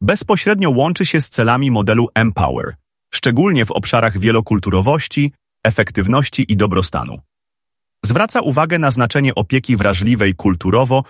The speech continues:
i uwzględniającej doświadczenia traumy, co jest zgodne z przesłaniem Empower, dotyczącym praktyk opartych na szacunku dla różnorodności oraz wzmacnianiu roli pacjenta jako aktywnego uczestnika opieki.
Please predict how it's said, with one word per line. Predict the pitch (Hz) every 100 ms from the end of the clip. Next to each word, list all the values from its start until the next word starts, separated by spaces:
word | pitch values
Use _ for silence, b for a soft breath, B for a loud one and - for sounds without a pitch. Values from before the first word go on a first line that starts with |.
| B B -
i | 123
uwzględniającej | 135 117 120 113 113 120 147 165 127
doświadczenia | 117 - 104 - 147 135
traumy, | - 117 90 73 - _ _ _ _ _
co | - 202
jest | 208 - 98
zgodne | 98 139 180 175
z | -
przesłaniem | - 107 123 123 113 -
Empower, | 107 104 95 123 92 64 73 _ _ -
dotyczącym | 107 110 110 123 123 104
praktyk | 123 127 - 120
opartych | 101 104 117 117 120 - _ -
na | 104 117
szacunku | - 110 - 110 98 90
dla | 90 92
różnorodności | 107 98 87 90 113 139 - 139 135 B B B -
oraz | 170 196 139
wzmacnianiu | 98 113 113 - 135 170
roli | 131 131 131
pacjenta | 101 - 120 131 131
jako | 117 107 123
aktywnego | 117 - 113 107 156 170
uczestnika | - - 113 - 98 92 85
opieki. | 85 76 67 -